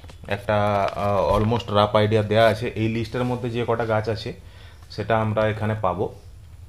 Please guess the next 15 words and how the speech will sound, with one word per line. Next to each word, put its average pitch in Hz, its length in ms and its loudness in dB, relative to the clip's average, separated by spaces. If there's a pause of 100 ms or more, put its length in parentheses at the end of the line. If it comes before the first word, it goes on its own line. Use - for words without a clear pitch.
(320)
এবং 123 240 0
কোন 131 240 0
গাছটা 120 360 2
কখন 104 240 -2
লাগাতে 104 400 0
হবে। 92 240 -6 (380)
essential 143 580 0 (100)
নয় 143 160 0
যে 143 120 0
এটা 139 140 0
শীতকালেই 135 540 -2
ফুটবে 123 320 0
এখনই 120 320 -2
লাগিয়ে 101 280 -4
দিলে, 98 220 -10